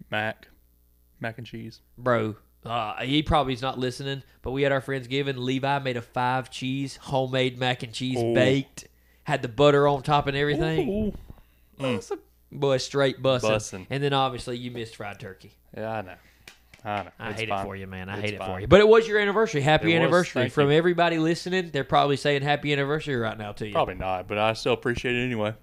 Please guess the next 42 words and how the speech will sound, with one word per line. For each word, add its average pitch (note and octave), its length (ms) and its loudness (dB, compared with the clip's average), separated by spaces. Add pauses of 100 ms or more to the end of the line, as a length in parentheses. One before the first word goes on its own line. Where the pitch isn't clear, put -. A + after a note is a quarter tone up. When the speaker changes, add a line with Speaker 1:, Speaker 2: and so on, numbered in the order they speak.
(160)
Speaker 2:
Hey, A#2 180 0
I A#2 80 2
set B2+ 240 -2
it A#2 100 -4
up A2+ 180 -6
for A2 160 -4
you. G2+ 100 -10
You A#2 100 -2
are A2 80 -4
very A2 180 -2
welcome. A#2+ 320 -2
Jordan, F3 360 10 (560)
where C3 160 0
can D3 100 -8
the C3+ 80 -8
people D3 240 -2
find C3+ 300 -4
you? A2+ 80 -10 (280)
Speaker 1:
Instagram, D#3 520 -2
Twitter, D#3+ 420 4
J C3 180 2
Harris C#3 260 2
underscore C#3 420 -4
six. D3 440 -4
We're C3 220 -2
already C3+ 380 4
over A#2+ 160 -2
an A2+ 60 0
hour, A2+ 220 2
so A#2 120 -12
please A2+ 500 -6
do A2+ 80 -10
not A2 240 -2
go A2 180 0
into G#2+ 140 -4
this G#2+ 140 -10
grandma G2+ 340 -6
thing. G2 260 -12 (460)
Speaker 2:
You E3+ 180 -8
can F3+ 180 -4
find E3 440 0
us D#3+ 320 2